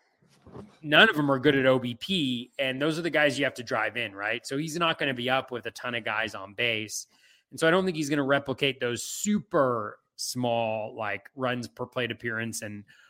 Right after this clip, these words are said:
R B I per plate appearance that he put together last year. Um, but,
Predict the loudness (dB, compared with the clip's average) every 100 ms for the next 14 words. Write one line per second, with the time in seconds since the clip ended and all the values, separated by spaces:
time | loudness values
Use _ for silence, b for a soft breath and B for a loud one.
0 | b 4 6 6 6 4 0 2 2 2
1 | 0 -2 -2 -4 -6 -4 -4 -4 -4 -8
2 | -4 -2 0 0 -4 -6 -4 0 0 0
3 | -6 -6 -2 0 -2 -6 _ _ b b
4 | b b 0 2 2 -2 -8 0 4 6
5 | 4